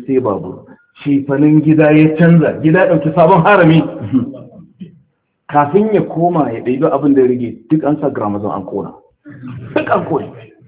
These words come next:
Ya ce, Malam, saboda hasada, saboda ƙyashi,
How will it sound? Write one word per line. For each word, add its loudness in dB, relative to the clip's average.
Ya -10
ce, -16
Malam, -12
saboda -12
hasada, -16
saboda -16
ƙyashi, -20